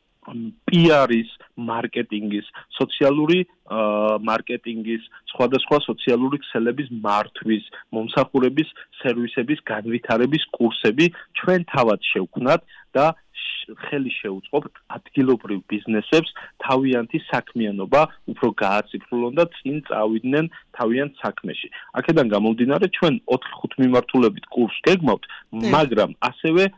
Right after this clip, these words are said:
Speaker 1: ჩვენ ვუსმენთ მუნიციპალიტეტის და არა მარტო მუნიციპალიტეტის მცხოვრებლებს, საშუალო გამოკითხვებს ვატარებთ და რომელი კურსით მათთვის იქნება საჭირო, იმ კურსს დავორგანიზებთ უკვე სწავლებისთვის.
Speaker 2: და რა ვადებში მოხდება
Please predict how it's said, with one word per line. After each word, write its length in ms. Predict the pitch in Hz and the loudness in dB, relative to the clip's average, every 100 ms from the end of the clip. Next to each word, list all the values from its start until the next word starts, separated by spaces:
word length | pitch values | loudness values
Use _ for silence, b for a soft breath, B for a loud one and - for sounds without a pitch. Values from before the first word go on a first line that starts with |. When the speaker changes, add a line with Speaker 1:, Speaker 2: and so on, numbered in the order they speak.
| _ | _
Speaker 1:
ჩვენ 260 | - - 123 | -8 -4 -4
ვუსმენთ 580 | 110 135 151 - 104 - 107 | -2 0 0 -2 -8 -10 -10
მუნიციპალიტეტის 960 | 101 113 123 - - 117 110 107 - 90 | -6 -4 -4 -4 2 2 2 -6 -6 -4
და 100 | - | 0
არა 200 | 104 113 | 2 4
მარტო 280 | 117 113 107 | 2 2 0
მუნიციპალიტეტის 840 | 107 107 107 - 117 113 117 - - | -4 -6 -10 -6 -6 -4 -8 -10 -16
მცხოვრებლებს, 680 | - 185 190 139 101 - B B B - | -4 4 6 4 2 -6 B B B -8
საშუალო 500 | - 147 - 127 107 | -4 -2 2 0 0
გამოკითხვებს 680 | 107 107 120 - - 127 - | -4 -6 -6 -10 -8 -6 -2
ვატარებთ 480 | 135 147 170 202 - B | 0 0 0 -2 -6 B
და 120 | - | 0
რომელი 380 | 160 165 175 170 | 2 2 0 0
კურსით 520 | 165 - 190 - - - | -2 -2 -2 -4 -14 -10
მათთვის 640 | 107 127 - - 110 - | -8 -8 -10 -8 -6 -4
იქნება 400 | 101 - 87 - | -4 -4 -2 -4
საჭირო, 520 | - 98 - 85 127 202 B B B | -2 -2 0 2 4 4 B B B
იმ 220 | - 165 180 - | -2 0 0 -2
კურსს 580 | - 131 131 - - | -2 -2 -2 -10 -14
დავორგანიზებთ 1080 | 113 110 110 117 117 107 127 113 117 156 151 | -4 0 2 0 -4 0 0 0 -2 -4 -4
უკვე 260 | 104 - 139 160 _ | -6 0 2 2 _
სწავლებისთვის. 800 | _ - 104 92 85 - - - - - _ _ b b b | _ -2 0 0 -6 -12 -12 -10 -10 -12 _ _ b b b
Speaker 2:
და 140 | _ 294 | _ -4
რა 140 | 262 | -2
ვადებში 420 | 226 208 196 - 196 | -2 -2 -2 -2 -4
მოხდება 500 | 170 - 139 - | -6 -10 -14 -12